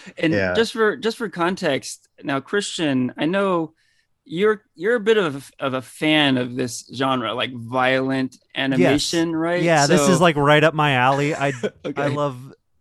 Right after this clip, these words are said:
Speaker 3: uh, really, really violent adult animation. Um, and so, like, I, uh,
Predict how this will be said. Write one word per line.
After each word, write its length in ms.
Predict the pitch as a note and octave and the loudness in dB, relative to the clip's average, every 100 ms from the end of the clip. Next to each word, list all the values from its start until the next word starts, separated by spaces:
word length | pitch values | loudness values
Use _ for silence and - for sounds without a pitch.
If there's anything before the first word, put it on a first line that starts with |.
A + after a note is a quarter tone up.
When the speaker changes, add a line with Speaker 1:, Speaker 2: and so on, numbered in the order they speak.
| _ | _
Speaker 3:
uh, 500 | D3+ C3 B2 A#2+ A#2+ | -4 -2 0 0 -2
really, 420 | A2 C3 D3 D3+ C#3+ | -4 0 2 2 2
really 320 | C#3 C#3+ C3+ | 0 0 -4
violent 540 | G#2+ A2+ A#2 B2 B2+ | -2 -2 0 -2 -4
adult 340 | A2 A2 A2 - | -6 -4 -4 -6
animation. 720 | A#2 A2+ G#2 A2 - C3 C#3+ - _ _ _ _ _ _ - | -8 -6 -6 -8 -6 -6 -8 -12 _ _ _ _ _ _ -14
Um, 580 | A2 G#2+ G#2+ G#2 A2 A#2 _ _ _ _ _ _ _ _ | -8 -6 -4 -4 -6 -12 _ _ _ _ _ _ _ _
and 180 | - C#3 | -12 -12
so, 600 | C3 - D3+ C3+ B2+ B2 - _ _ _ _ _ _ _ _ _ - | -12 -4 0 2 2 0 -6 _ _ _ _ _ _ _ _ _ -12
like, 260 | B2+ A2+ - | -10 -10 -10
I, 260 | A3 C4+ B3 | -6 -6 -4
uh, 460 | A3+ B3 A#3+ A3+ | -4 0 0 -2